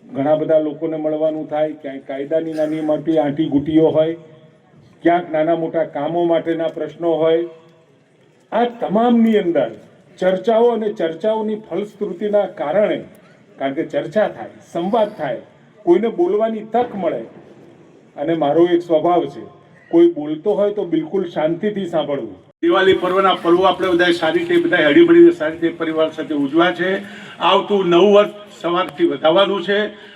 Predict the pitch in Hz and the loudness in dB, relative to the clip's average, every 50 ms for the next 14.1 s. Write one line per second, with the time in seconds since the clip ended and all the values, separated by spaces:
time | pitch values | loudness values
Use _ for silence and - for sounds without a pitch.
0 | - - 160 165 190 190 170 165 151 143 170 196 226 254 240 214 170 - - - | -12 -6 -4 -4 -2 -2 -4 -4 -2 0 0 2 2 2 2 0 -2 -4 -10 -18
1 | - - - - - - 196 196 226 247 254 240 - - 214 214 202 208 196 - | -20 -20 -20 -8 -2 0 2 2 2 0 -2 -6 -4 -2 0 0 2 0 -2 -2
2 | - 190 214 233 196 190 208 214 214 214 208 208 - 185 170 - 226 226 214 - | -4 -6 -6 -6 -4 0 2 4 4 4 2 0 -4 -8 -8 -6 -6 -6 -4 -4
3 | 202 202 196 170 170 170 160 165 202 220 214 196 202 196 190 190 190 190 170 - | -4 -4 -2 0 -2 0 2 2 2 2 2 0 -2 -2 -2 -2 -4 -6 -8 -8
4 | 196 214 - - - 180 175 180 196 190 175 170 180 165 165 175 170 196 196 196 | -12 -12 -12 -10 -12 -12 -8 -6 -6 -4 -4 -4 -4 -2 -2 -2 0 0 0 0
5 | 202 202 - - - - - 165 175 180 170 165 165 170 180 208 220 - 208 208 | 0 -2 -6 -18 -14 -4 2 2 4 4 4 2 2 2 2 2 2 2 0 0
6 | 208 202 - 180 175 175 170 175 180 170 - 156 151 - - - - 302 - - | 0 0 -4 -2 0 0 2 0 -2 -6 -6 -8 -10 -10 -8 -8 -8 -6 -6 -4
7 | 339 339 339 - 339 330 339 339 349 - - - - - - - - - - - | -4 -4 -2 -2 0 2 4 4 4 2 -2 -10 -18 -20 -20 -20 -20 -20 -20 -14
8 | - - - 185 190 - - - - 214 170 208 208 - - - - - 127 120 | -6 -2 -2 -2 -2 -4 -8 -2 0 2 4 4 4 4 0 -2 -4 -6 -6 -8
9 | - - 135 - - - - - - 139 156 190 214 208 214 240 247 247 254 233 | -8 -12 -14 -14 -16 -20 -20 -14 -8 -4 0 0 0 0 0 2 2 2 2 0
10 | - - 214 202 214 247 233 190 220 233 226 214 196 170 - 202 208 214 202 220 | -2 -2 0 0 0 0 -2 0 0 2 2 2 -2 -4 -4 -6 -6 -6 -4 -6
11 | 254 262 254 247 254 254 262 247 - - - - - - 226 240 262 269 262 247 | -6 -4 -4 -2 -2 -2 -4 -4 -8 -14 -20 -12 -4 -2 -2 0 2 0 0 0
12 | - 247 233 196 170 170 185 196 180 240 247 254 262 254 - 254 254 254 254 254 | 0 0 0 0 0 0 -2 -4 -2 0 2 2 2 0 -4 -4 -4 -4 -4 -4
13 | 254 254 254 262 - - 233 233 - 214 214 202 214 240 247 247 240 - 202 208 | -4 -6 -8 -6 -4 -4 -4 -2 0 2 4 4 4 2 2 -2 -4 -4 -4 -4
14 | 170 - | -4 -6